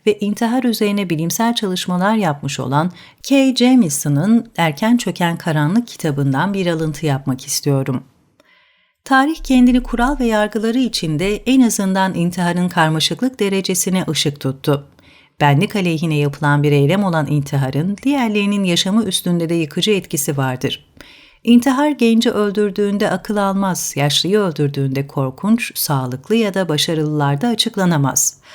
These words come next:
Hasta ya da başarısızlar söz konusu olduğunda ise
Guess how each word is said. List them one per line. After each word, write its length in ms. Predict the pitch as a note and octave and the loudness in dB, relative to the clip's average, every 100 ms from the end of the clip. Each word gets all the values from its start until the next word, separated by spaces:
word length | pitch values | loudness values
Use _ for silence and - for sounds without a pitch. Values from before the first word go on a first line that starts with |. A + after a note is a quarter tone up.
| - | -16
Hasta 340 | - C#3+ - A3 | -4 -2 0 2
ya 140 | A3 | 0
da 120 | G3 | 0
başarısızlar 760 | E3 D3+ D#3 C#3+ D3+ C#3+ D3+ D3 | 0 0 0 0 0 0 0 0
söz 240 | - E3+ | -2 -6
konusu 400 | - G3 F3 F3 | -2 -2 -2 -2
olduğunda 460 | D#3 D3 C#3+ C3+ C3 | -2 0 0 0 -2
ise 320 | B2+ - - | -6 -4 -4